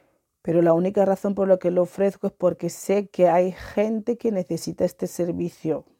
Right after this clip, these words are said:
pero es al-, un servicio que ofrezco y que voy a ofrecer a discreción.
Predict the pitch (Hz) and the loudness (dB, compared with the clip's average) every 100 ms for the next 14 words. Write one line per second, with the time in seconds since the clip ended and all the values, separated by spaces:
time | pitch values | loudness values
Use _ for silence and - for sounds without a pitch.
0 | _ 160 175 - 185 202 190 196 - 196 | _ -2 -2 0 0 0 -2 -6 -4 -4
1 | 208 - 214 196 - 196 196 - 202 208 | -4 -4 -4 -4 -2 -2 -2 -4 0 0
2 | - 196 175 170 175 175 180 - 185 - | 0 -4 -2 0 0 -2 -8 -4 -2 -2
3 | 175 165 170 - - 170 156 - 170 151 | -2 -2 -4 -6 -4 -2 -2 -2 0 0